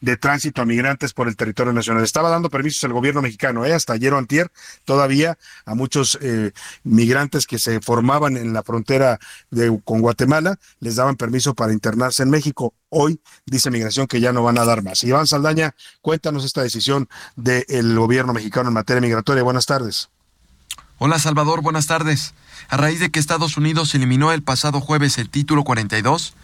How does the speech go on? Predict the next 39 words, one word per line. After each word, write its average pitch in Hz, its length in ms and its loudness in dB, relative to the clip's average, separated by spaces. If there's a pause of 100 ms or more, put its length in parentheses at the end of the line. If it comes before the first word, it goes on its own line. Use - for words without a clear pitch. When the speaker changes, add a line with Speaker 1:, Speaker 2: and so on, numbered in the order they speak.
(360)
Speaker 2:
el 135 140 4
Instituto 151 460 0
Nacional 147 400 2
de 156 80 2
Migración 139 500 0
advirtió 139 500 -2
al 147 120 0
gobierno 127 360 -2
federal 123 440 -4
que 127 180 -4
los 123 160 -2
rescates 143 640 -4
masivos 147 500 -2
de 117 120 -2
los 107 180 -4
extranjeros 120 580 -2
sin 123 160 -2
documentos 131 540 -2
migratorios 120 720 -2 (440)
podrían 160 480 0
incurrir 147 560 0
en 151 140 2
violaciones 139 600 0
a 143 60 0
derechos 135 440 -2
humanos 123 400 -2 (300)
por 139 200 2
la 139 140 4
falta 160 400 0
de 139 140 -2
capacidad 131 580 -2
en 131 140 0
México 135 400 -2
para 117 340 0
alojarlos, 123 800 -4 (560)
por 143 180 2
lo 143 160 4
que 135 240 0
ordenó 131 540 0